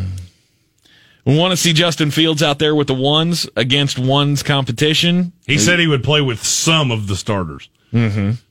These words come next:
Speaker 2: When asked to clarify that, he said, "No, uh-uh."
Speaker 1: No. <laughs> He's not gonna give you any details on
Speaker 2: I just
Speaker 1: that
Speaker 2: don't
Speaker 1: one.
Speaker 2: understand why everything we do in the N F L has to be all cloak and dagger.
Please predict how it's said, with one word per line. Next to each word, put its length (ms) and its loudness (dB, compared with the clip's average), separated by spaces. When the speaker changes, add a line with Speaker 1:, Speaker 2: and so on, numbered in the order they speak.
Speaker 2:
When 140 2
asked 260 2
to 60 -2
clarify 540 2
that, 240 2
he 240 -2
said, 280 -4
"No, 580 2
uh-uh." 360 2
Speaker 1:
No. 160 2
<laughs> 120 0
He's 200 -2
not 140 2
gonna 120 -2
give 160 0
you 100 2
any 140 2
details 500 0
on 80 4
Speaker 2:
I 20 2
just 160 2
Speaker 1:
that 60 4
Speaker 2:
don't 100 4
Speaker 1:
one. 60 0
Speaker 2:
understand 340 2
why 180 0
everything 440 2
we 100 2
do 180 2
in 80 0
the 100 0
N 80 2
F 120 -2
L 140 0
has 200 -2
to 80 -10
be 120 0
all 140 0
cloak 320 -4
and 120 -2
dagger. 340 -4